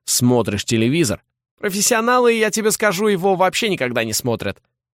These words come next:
перебил Татарский, разглядывая только что замеченную заплату на штанине собеседника.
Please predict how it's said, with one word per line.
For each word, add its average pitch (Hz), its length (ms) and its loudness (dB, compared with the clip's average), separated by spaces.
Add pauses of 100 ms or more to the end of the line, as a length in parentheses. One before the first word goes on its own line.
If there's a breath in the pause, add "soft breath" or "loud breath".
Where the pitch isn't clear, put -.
(100)
перебил 117 420 2
Татарский, 170 640 -2 (260 soft breath)
разглядывая 139 760 2
только 151 440 -2
что 117 240 -4
замеченную 113 640 -2
заплату 120 680 -2
на 120 120 -2
штанине 98 480 -4
собеседника. - 760 -8